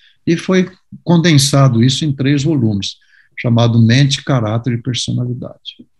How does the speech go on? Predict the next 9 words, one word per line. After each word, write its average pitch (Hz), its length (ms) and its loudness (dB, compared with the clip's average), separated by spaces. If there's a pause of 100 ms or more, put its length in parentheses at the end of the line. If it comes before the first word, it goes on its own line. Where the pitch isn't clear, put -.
(240)
Então, 110 240 -6
ali 107 160 -4
você - 160 -6
pode 113 320 -4
ter, 113 400 -4 (320)
é, 113 140 -2
muita 131 520 4
informação 110 760 -4
ajudando, 107 580 -6